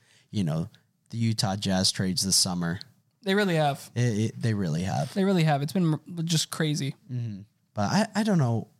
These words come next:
Speaker 1: why this is now your, your reaction to, to blow everything up. When, when people were saying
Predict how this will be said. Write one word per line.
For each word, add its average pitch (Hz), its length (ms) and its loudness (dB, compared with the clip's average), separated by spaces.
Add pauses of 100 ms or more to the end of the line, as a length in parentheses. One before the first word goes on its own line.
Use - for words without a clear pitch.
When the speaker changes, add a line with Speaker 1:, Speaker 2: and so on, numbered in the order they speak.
(160)
Speaker 1:
why 127 600 2 (260)
this 127 240 2
is 110 120 -2
now 107 220 2
your, 98 420 0 (160)
your 110 160 -2
reaction 101 600 0
to, 90 260 -12 (420)
to 127 100 -2
blow 107 260 0
everything 98 480 0
up. 85 240 0 (160)
When, 151 300 2
when 151 260 2
people 180 340 0
were 131 140 2
saying 123 520 2